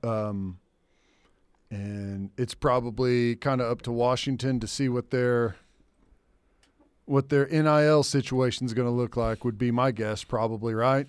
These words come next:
It's, I mean, it would be a shock to me if, uh,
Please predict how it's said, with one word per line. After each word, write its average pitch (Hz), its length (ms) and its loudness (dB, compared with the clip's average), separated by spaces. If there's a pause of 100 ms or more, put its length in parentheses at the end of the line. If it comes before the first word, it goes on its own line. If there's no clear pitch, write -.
It's, - 420 -12
I 135 40 -4
mean, 117 320 -4 (580)
it 160 100 4
would 151 160 4
be 160 140 6
a - 20 4
shock 175 360 6
to 165 80 -2
me 165 260 4
if, 151 180 2
uh, 123 480 2